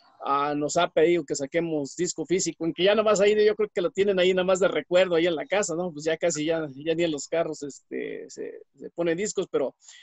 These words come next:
vamos a sacar un disco físico, eh, dos discos físicos y en las plafo-, en las plataformas, un disco de, de temas románticos con cumbias, con canciones rancheras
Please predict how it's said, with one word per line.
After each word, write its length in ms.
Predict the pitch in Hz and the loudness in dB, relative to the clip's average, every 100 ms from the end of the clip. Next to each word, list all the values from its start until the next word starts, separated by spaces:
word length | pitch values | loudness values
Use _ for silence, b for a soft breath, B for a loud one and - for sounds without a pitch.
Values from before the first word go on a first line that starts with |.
| B B B | B B B
vamos 240 | 151 190 190 | 0 0 0
a 40 | |
sacar 280 | 185 185 202 | -4 -2 -2
un 80 | 202 | 0
disco 280 | 208 - 190 | -4 -4 -4
físico, 560 | 214 208 226 233 226 _ _ _ _ _ _ | -2 -2 2 2 2 _ _ _ _ _ _
eh, 140 | - - | -12 -10
dos 240 | 202 214 | 2 2
discos 260 | 208 196 196 | 2 -2 0
físicos 480 | 214 202 - 226 175 | 0 -2 2 2 2
y 260 | 165 151 160 | 0 2 2
en 120 | 156 | 0
las 120 | 143 | -2
plafo-, 340 | 160 151 160 _ | -4 -4 -4 _
en 180 | 147 156 | -6 -4
las 120 | 143 | -4
plataformas, 600 | - 147 147 202 220 196 | -6 -6 0 0 2 2
un 100 | 214 | 2
disco 260 | 226 226 214 | 0 0 0
de, 100 | 180 _ _ | 0 _ _
de 160 | 165 | -4
temas 540 | 160 214 214 214 185 165 | 0 2 4 2 2 0
románticos 880 | 151 156 170 202 208 - 190 180 160 | -2 -2 2 0 0 -6 -6 -6 -6
con 420 | - 139 135 135 | -2 0 0 -2
cumbias, 640 | - 220 220 208 196 180 - | 0 0 2 2 2 2 -4
con 480 | 143 143 139 135 127 _ | -4 -2 0 0 -4 _
canciones 400 | 143 139 185 185 | -8 -2 0 2
rancheras 640 | 165 156 208 208 190 | 2 2 4 4 2